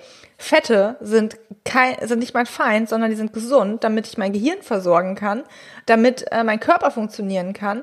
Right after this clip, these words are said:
Eiweiße sind nicht schlecht, sondern die sind gut, die sind für meinen Körper da. Kohlenhydrate brauche ich auch. Und das zu verstehen, war für mich irgendwie total wichtig,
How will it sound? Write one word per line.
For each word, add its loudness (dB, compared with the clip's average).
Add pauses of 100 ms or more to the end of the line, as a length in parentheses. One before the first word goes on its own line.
(360)
Eiweiße 2
sind -4
nicht 0
schlecht, 0
sondern -2
die -8
sind -8
gut, -4
die -4
sind -4
für -6
meinen -2
Körper 2
da. 2
Kohlenhydrate 0 (320)
brauche 2
ich -2
auch. 4 (300)
Und -4
das 2
zu -16
verstehen, -2 (300)
war 2
für -4
mich 2
irgendwie 0
total -2
wichtig, -2